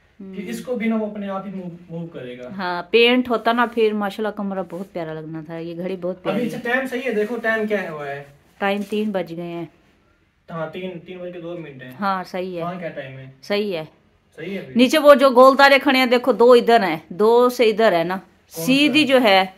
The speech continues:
Speaker 1: ये जो है?
Speaker 2: हाँ, नीचे वाले छोटे छोटे डब्बे गोल तारे निक-, टिक्के।
Speaker 1: ये वाले निक-,
Speaker 2: हाँ।
Speaker 1: टिक्के, हाँ।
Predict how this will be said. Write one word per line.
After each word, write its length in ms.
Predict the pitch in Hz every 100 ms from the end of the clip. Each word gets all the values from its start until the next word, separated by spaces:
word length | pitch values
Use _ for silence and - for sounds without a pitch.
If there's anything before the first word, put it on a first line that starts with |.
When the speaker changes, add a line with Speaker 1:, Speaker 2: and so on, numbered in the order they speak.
| 151
Speaker 1:
ये 120 | 180
जो 160 | 208
है? 320 | 185 135 - _
Speaker 2:
हाँ, 280 | 202 202 202
नीचे 260 | 214 269 320
वाले 160 | 285
छोटे 260 | 254 302 320
छोटे 240 | 349 247
डब्बे 380 | 220 214 - 214
गोल 320 | 185 202 220
तारे 200 | 208 196
निक-, 300 | 190 196 - - - -
टिक्के। 320 | 233 - 240 202 151
Speaker 1:
ये 60 | 190
वाले 200 | 185 160
निक-, 320 | 160 - -
Speaker 2:
हाँ। 460 | 196 190 190 185
Speaker 1:
टिक्के, 120 | 170
हाँ। 120 | 139